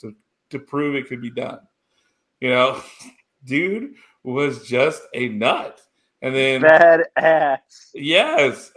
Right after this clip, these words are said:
Speaker 1: Uh, mind you, this is after being sh-, going to D-Day and, and being shot. So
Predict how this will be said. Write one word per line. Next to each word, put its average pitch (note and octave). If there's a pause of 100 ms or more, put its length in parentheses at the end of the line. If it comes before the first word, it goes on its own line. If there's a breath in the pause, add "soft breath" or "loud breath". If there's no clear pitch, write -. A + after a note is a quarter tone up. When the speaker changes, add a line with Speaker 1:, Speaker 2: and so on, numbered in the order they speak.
(100)
Speaker 1:
Uh, D3+ (460)
mind F#3+
you, G#3
this G3
is G3
after G#3+
being G#3
sh-, - (160)
going E3+
to G3+
D-Day C#3+
and, B2
and A#2+
being B2
shot. A#2+ (500)
So C3